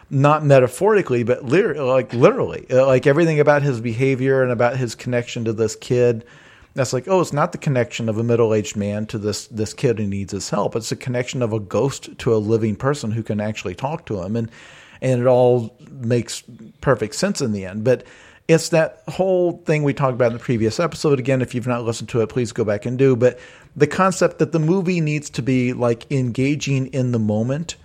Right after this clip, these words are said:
but not any more than that. It doesn't need to be, like, a cohesive whole. It's all about,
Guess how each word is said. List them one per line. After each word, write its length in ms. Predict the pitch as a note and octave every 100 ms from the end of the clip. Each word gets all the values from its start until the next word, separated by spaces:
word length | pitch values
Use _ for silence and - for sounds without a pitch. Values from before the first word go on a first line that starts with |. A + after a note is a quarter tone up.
| - - - - - - -
but 280 | A2+ D3+
not 500 | C#3 C3+ C3+ C3 - - _ _ _ _
any 300 | C#3+ C3+ B2
more 340 | A#2+ B2 C3 A#2+
than 200 | G#2+ F#2+
that. 200 | D2 A2
It 80 |
doesn't 280 | A#2+ B2+ C3+
need 180 | C3 A#2+
to 60 | A#2
be, 80 |
like, 200 | A2+ G#2+
a 80 | A2+
cohesive 640 | - A#2 G#2+ A#2 - F#2+
whole. 420 | - D#3 A2 E2 G#2
It's 160 | A2+
all 120 | B2
about, 280 | A2+ A#2 A2+